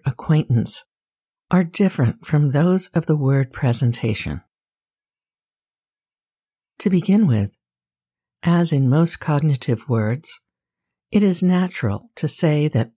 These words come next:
I am acquainted with an object, even at moments when it is not actually before my mind, provided it has been before my mind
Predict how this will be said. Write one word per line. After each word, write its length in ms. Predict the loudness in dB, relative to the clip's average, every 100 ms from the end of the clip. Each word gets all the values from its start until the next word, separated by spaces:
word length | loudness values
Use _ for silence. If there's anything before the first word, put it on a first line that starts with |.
| -4
I 200 | 0 2
am 160 | 2
acquainted 640 | 0 -2 -2 0 0 -4 -4 -4
with 220 | -2 0
an 100 | 2
object, 600 | 2 -2 -4 -8 -10 -20 _ _ _ _ _ _ _ _ _ _
even 260 | 0 2 2
at 140 | 2
moments 640 | 2 4 4 2 -2 -8 -10 _
when 320 | 2 2 0 0
it 140 | 0
is 180 | 0 2
not 240 | 0 0 -4
actually 440 | -4 -2 -4 -4 -2
before 380 | -2 -4 -2 0
my 180 | 2
mind, 540 | 2 2 0 -2 -8 -14 _ _ _ _ _ _ _ _ _ _ _ _
provided 680 | -6 -2 2 2 2 0 -4 _ _ _ _ -4
it 140 | -2
has 320 | 2 2 0
been 220 | -2 -2 -2
before 340 | -4 -6 -4
my 200 | -2 -4
mind 480 | -4 -4 -4 -4